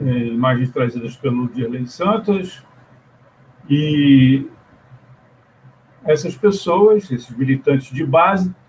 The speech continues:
dizendo que a população aqui precisava acordar e também fazer o mesmo. Eu não sei se você tá na escuta agora,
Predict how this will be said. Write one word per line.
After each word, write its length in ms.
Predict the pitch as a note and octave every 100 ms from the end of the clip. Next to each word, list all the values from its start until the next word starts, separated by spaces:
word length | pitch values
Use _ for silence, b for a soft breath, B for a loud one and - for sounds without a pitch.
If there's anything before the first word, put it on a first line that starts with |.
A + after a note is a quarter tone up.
| _
dizendo 500 | - A#3 G#3 A3+ A3+
que 360 | A3+ A#3 A#3+ B3 - _ _ _ _ _ _ _ _ _
a 80 | E3
população 560 | G3+ G3 G#3 G3+ G3+
aqui 180 | F#3 F#3
precisava 680 | G#3 G#3 G3 A3 F#3 F#3 F#3
acordar 680 | F3+ A3 G#3 G#2+ C3 C3 - _ _ _ _ _ _ _
e 100 | C#3+
também 320 | C3+ A#2+ C3
fazer 280 | C#3 D#3 D#3+
o 100 | F#3+
mesmo. 360 | D3 A#2+ G#2 - - _ _ _ _ _ _ _ _ _ _ _ _ _
Eu 60 | B2+
não 120 | C3+
sei 180 | C3+ C3+
se 80 |
você 300 | C#3+ C3 D3
tá 160 | C3+ C3+
na 100 | B2+
escuta 400 | A#2+ - A#2+ C#3
agora, 460 | B2+ F#3+ A3+ C#3